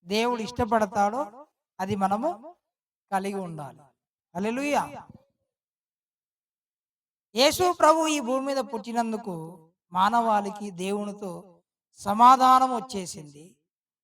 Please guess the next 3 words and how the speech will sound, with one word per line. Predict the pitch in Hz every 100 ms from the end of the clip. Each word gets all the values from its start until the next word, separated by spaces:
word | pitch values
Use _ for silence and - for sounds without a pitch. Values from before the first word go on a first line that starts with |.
| _ -
రెండవది | 185 220 233 226 175 156 208 160 196 _ _
సంతోషం | - 196 226 269 269 262 214
వచ్చింది. | 175 226 143